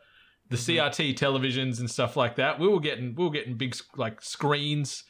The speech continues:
Speaker 2: Yeah.
Speaker 1: starting to make their way in, or at least bigger T Vs. So yeah, Avril Lavigne for me. She was, uh, she was the it girl of the, the early period of the nineties there. So, uh,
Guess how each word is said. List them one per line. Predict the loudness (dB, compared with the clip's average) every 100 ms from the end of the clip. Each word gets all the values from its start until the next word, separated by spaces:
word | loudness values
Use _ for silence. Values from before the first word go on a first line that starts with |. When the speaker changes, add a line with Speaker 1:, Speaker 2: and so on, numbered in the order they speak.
| -20 -20 -14 -2
Speaker 2:
Yeah. |
Speaker 1:
starting | 2 4 4 2
to | 0
make | 0 0
their | 2 2
way | 4 2 2 0
in, | 2
or | 2
at | 2
least | 0 0
bigger | -2 -2
T | -2 0
Vs. | 0 0 0
So | 0
yeah, | 0 2
Avril | 2 2 0
Lavigne | 0 0 0 -4
for | -4
me. | -4 -4 -4
She | -6 -6
was, | -4 -2 4
uh, | 4 4 0 -10 -20 -20 -20
she | -10 -4
was | 0 0
the | 0 0
it | 0
girl | 2 6 6 4
of | 2
the, | 0 -2 -2 -2
the | 0
early | 0 0
period | -2 0 2
of | 0
the | -2
nineties | -2 -2 -4
there. | -4 -4 -4
So, | -4 -2 0
uh, | 0 -2